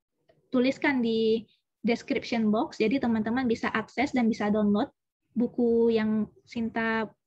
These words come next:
pelajari untuk Sinta belajar bahasa Turki biasanya gitu ya. Nah, di sini ada buku dasar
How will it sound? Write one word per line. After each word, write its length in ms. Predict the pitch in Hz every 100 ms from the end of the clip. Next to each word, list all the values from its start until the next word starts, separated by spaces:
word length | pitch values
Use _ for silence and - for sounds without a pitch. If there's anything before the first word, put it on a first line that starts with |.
| _ _ - -
pelajari 480 | 254 240 233 240 247
untuk 260 | 233 220 -
Sinta 220 | 226 220
belajar 240 | 220 214
bahasa 320 | 214 226 220 214
Turki 400 | 214 - 220 269
biasanya 560 | 214 214 202 214 311
gitu 320 | 233 202 214
ya. 80 | 240 - _ _ - - - - - -
Nah, 160 | 240 233 - - -
di 60 | 240
sini 240 | 269 381
ada 640 | 247 240 254 254 254 - - _ _ -
buku 540 | 247 - 277 269 269
dasar 460 | 269 - 233 208